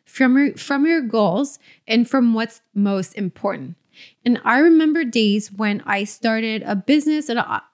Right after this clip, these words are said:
all I would do all day is just take care of emergencies and urgencies here and there. It feels like you're running on a treadmill all day,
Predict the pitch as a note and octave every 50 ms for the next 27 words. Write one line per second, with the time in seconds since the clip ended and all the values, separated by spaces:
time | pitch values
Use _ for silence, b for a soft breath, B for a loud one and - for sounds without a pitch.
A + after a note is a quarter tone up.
0 | _ _ _ _ _ _ _ - B3+ D4+ E4+ F4 F4+ E4 E4+ C#4+ B3 - D4+ D#4
1 | D4 C#4+ A3 A#3+ A#3 A#3 A#3 - B2+ - A3 - - - _ _ _ - C4+ B3
2 | - - C4+ B3+ A3+ A3+ A3+ A3 A3 A#3 G3+ A3+ A3 G3+ - F3+ F3 E3+ E3+ -
3 | F#3 F#3+ - - - A3 B3+ B3+ A3+ B3 A#3 - A#3 G#3+ G#3 - - A#3 A#3 A#3
4 | G#3+ G#3+ G#3+ G3 F#3+ F#3 F#3 F#3 b b b b b b b b b b b b
5 | b B3+ A#3+ - - C#4 D4+ E4 D#4 F4 G4 F4+ D4 - D4+ C#4+ A#3+ A3 G#3 A#3
6 | A#3 A3+ A#3 A#3 A3+ A3+ A3+ G#3 - - A3 A3+ A#3+ B3 - - - F#3+ F#3 F3+
7 | G3 F#3+ F#3+ G3 F#3+ - _ _ _ _ - A3+ B3 C#4 C#4 G#3 G#3+ F#3+ F3+ F#3+
8 | A#3+ D#4 F4 D#4+